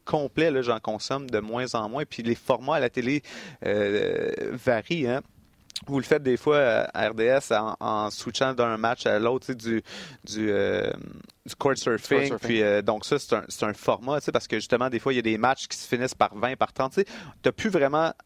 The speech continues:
Speaker 1: alors que le basket, c'est un, un jeu qui permet qu'il y ait des longs, des remontées, hein, parce que c'est comme un, un marathon, le basket,
Speaker 2: Ouais.
Speaker 1: hein. C'est comme un, c'est comme un,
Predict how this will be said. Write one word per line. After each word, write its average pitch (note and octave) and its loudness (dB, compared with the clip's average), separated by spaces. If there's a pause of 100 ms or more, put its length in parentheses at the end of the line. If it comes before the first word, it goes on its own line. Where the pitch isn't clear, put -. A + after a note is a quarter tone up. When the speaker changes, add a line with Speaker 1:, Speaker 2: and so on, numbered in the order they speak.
Speaker 1:
alors C#3+ 4
que - -2
le C3+ 0
basket, B2 2
c'est B2+ 0
un, A2 -4
un A2 -4
jeu B2+ 2 (340)
qui - -10
permet C3+ 2
qu'il - 0
y C3 4
ait - 2
des A#2+ 2
longs, B2 0
des A#2 2
remontées, B2 0 (340)
hein, C3 -2
parce A#2+ 0
que - -4
c'est - -6
comme E3+ 2
un, B2+ 0
un A#2 -2
marathon, A2+ 0
le C3+ -6
basket, G2+ 2
Speaker 2:
Ouais. G#2 0
Speaker 1:
hein. C3+ 0
C'est - -4
comme C3 2
un, A#2 0
c'est - -10
comme C#3+ -2
un, A2+ 0